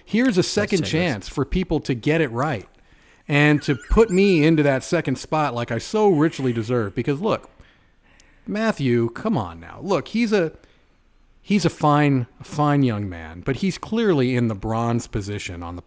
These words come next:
Speaker 1: on the podium, right? I mean, he, that just suits his skin tone. It goes well with his plaid shirt.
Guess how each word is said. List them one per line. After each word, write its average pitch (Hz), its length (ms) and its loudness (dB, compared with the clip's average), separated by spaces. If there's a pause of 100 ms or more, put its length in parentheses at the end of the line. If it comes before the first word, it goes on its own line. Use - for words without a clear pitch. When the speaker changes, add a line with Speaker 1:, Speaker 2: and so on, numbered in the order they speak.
Speaker 1:
on 104 160 -8
the 95 60 -10
podium, 85 520 -12
right? 160 300 -6 (880)
I 147 60 0
mean, 160 200 8
he, 196 260 2
that 180 260 0
just 220 180 4
suits 196 380 2
his 123 160 0
skin 180 400 2
tone. 170 460 2 (260)
It 123 100 0
goes 160 300 6
well 151 320 6
with 135 140 2
his 107 160 -4
plaid 127 480 -2
shirt. 175 500 -2